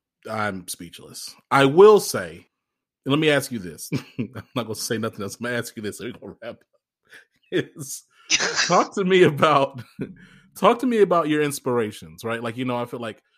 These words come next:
Speaker 1: do you have any people that you look up to in the, like, in the activist space, in the advocacy,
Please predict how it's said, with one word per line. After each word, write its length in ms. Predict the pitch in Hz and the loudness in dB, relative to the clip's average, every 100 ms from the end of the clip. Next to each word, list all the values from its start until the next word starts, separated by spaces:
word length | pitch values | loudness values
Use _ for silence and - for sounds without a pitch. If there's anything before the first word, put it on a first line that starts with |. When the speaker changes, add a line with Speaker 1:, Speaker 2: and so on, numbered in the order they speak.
| _ _ 110 | _ _ -8
Speaker 1:
do 160 | 135 180 | -6 -4
you 180 | 190 175 | -4 -4
have 240 | 160 147 | -2 -4
any 200 | 139 135 | -6 -8
people 440 | 123 - 131 131 | -10 -12 -10 -10
that 220 | 117 117 127 | -10 -10 -10
you 80 | 117 | -8
look 260 | 117 113 | -8 -8
up 140 | 117 113 | -12 -12
to 260 | - 113 98 | -16 -14 -14
in 180 | 104 104 | -14 -12
the, 240 | 101 98 | -14 -14
like, 200 | 92 92 | -18 -20
in 120 | 107 104 | -16 -16
the 160 | 95 | -14
activist 480 | 101 104 - 101 98 | -14 -16 -16 -16 -14
space, 400 | - - 98 98 | -16 -14 -14 -14
in 80 | 98 | -16
the 120 | 92 | -16
advocacy, 800 | 95 95 95 _ 101 98 95 92 | -16 -16 -18 _ -18 -16 -18 -20